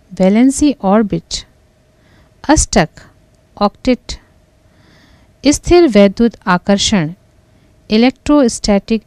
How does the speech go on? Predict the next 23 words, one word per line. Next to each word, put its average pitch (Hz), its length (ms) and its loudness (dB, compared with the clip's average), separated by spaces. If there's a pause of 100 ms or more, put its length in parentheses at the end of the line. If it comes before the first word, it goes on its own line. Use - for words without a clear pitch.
अट्रैक्शन, 190 680 -4 (1080)
इलेक्ट्रॉन 254 640 0
बिंदु 214 360 2
संरचना 190 640 -4
या 233 200 0
लुईस 226 360 0
संरचना, 165 600 -4 (680)
इलेक्ट्रॉन 226 640 0
डॉट 202 360 -2
स्ट्रक्चर 208 800 -4 (340)
और 214 180 2
लुईस 240 520 2
स्ट्रक्चर। 160 680 -8 (1300)
हमने 254 280 4
सीखा, 185 560 -4 (680)
आयनिक 330 420 2
बंध 311 180 4
निर्माण 175 420 0
में 185 220 -2 (200)
एक 302 260 2
परमाणु 180 540 0 (100)
इलेक्ट्रॉन 185 540 -4
त्याग 185 300 -2